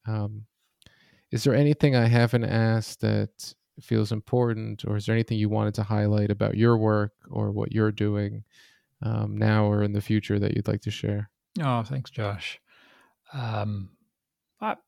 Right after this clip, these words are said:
Speaker 2: I could just mention, I mean, just kind of practically speaking, uh, we kind of dove so deep into some of the qualities, you know, just kind of zooming out, you know, the,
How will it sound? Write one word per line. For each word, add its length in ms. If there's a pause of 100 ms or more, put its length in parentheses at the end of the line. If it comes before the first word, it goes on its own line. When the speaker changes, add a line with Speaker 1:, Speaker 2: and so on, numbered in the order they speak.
Speaker 2:
I 140
could 120
just 220
mention, 540
I 160
mean, 180
just 180
kind 160
of 160
practically 680
speaking, 680 (560)
uh, 160
we 80
kind 180
of 60
dove 200
so 160
deep 400
into 140
some 240
of 80
the 80
qualities, 680
you 40
know, 120
just 140
kind 140
of 120
zooming 440
out, 440
you 120
know, 120
the, 180